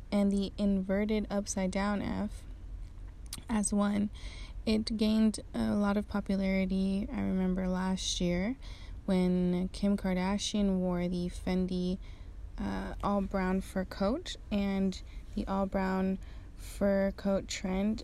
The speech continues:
became popularized and trickled down to mainstream and fast fashion because of the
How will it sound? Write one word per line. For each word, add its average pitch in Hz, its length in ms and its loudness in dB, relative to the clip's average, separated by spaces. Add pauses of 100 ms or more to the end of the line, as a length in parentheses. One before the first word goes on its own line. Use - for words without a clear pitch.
(140)
became 190 540 0
popularized 180 1120 0 (800)
and 196 200 2
trickled 202 320 0
down 185 540 2
to 180 680 0
mainstream 190 680 2
and 170 200 0
fast 190 320 0
fashion 175 500 -2 (340)
because 190 440 0
of 180 260 0
the 170 380 -4